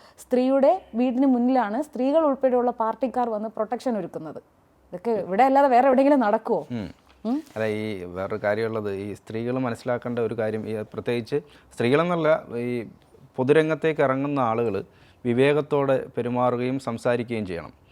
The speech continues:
Speaker 2: അല്ല, അതിനൊക്കെ ചില ആളുകൾ കുറച്ചുകൂടെ, അതൊക്കെ മുതിർന്ന നേതാക്കന്മാരാണ്, അവരെന്ത് പറഞ്ഞാലും അതൊക്കെ കേൾക്കാനോ അല്ലെങ്കിൽ, "ആ, അത്രയേ ഉള്ളൂ" എന്ന് നിസ്സാരവൽക്കരിച്ചൊക്കെ പോകുന്നത്, അത്രയും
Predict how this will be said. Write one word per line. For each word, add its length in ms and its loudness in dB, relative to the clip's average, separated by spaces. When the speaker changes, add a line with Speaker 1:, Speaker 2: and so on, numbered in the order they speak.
Speaker 2:
അല്ല, 140 4
അതിനൊക്കെ 360 2
ചില 300 2
ആളുകൾ 500 4
കുറച്ചുകൂടെ, 520 0
അതൊക്കെ 280 2
മുതിർന്ന 480 0
നേതാക്കന്മാരാണ്, 760 2
അവരെന്ത് 280 0
പറഞ്ഞാലും 480 -2
അതൊക്കെ 260 4
കേൾക്കാനോ 500 4
അല്ലെങ്കിൽ, 260 2
"ആ, 60 6
അത്രയേ 380 0
ഉള്ളൂ" 280 0
എന്ന് 180 -2
നിസ്സാരവൽക്കരിച്ചൊക്കെ 840 0
പോകുന്നത്, 680 -4
അത്രയും 480 -4